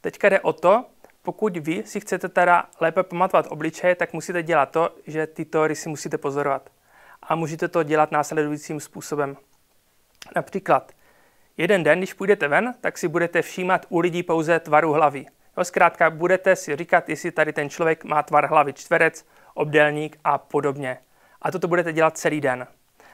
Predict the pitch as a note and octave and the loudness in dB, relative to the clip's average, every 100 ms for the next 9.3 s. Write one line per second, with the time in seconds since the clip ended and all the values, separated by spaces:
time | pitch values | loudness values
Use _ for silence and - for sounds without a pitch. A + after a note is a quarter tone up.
0 | - D3 D#3 E3+ - D#3 E3+ B3 D4 - | -4 0 0 -2 0 0 2 -4 -4 -12
1 | - D3+ C#3+ E3+ D#3 F#3 - F3 - E3 | 0 2 2 -2 -4 -4 -2 -4 -2 -6
2 | D#3+ E3+ D#3 E3 D#3+ D#3 - - - D3+ | -4 -6 -6 -6 -10 -10 -14 -14 -6 -4
3 | D#3+ D#3 D#3+ D#3 D#3+ D#3+ D#3+ _ _ - | -4 -4 0 2 6 4 2 _ _ -2
4 | F3 G#3+ G#3 F3 - E3+ G3 C4 - _ | 0 -4 -4 -8 -8 -2 0 0 -2 _
5 | _ _ _ _ _ F3 F3+ G3+ - F#3 | _ _ _ _ _ 0 4 2 2 0
6 | F3+ E3 D3 D3 D3+ G3+ G#3+ _ - D#3 | 2 0 0 4 4 2 -6 _ -4 -4
7 | - F3+ - - - F#3 F3 D#3+ E3 - | -6 -10 -8 -12 -12 -8 -4 0 0 0
8 | E3 - D3+ E3+ D#3+ E3 D#3 D3+ D#3 D#3 | -8 -6 -8 -6 -4 -2 -2 0 0 0
9 | - E3+ | -2 -8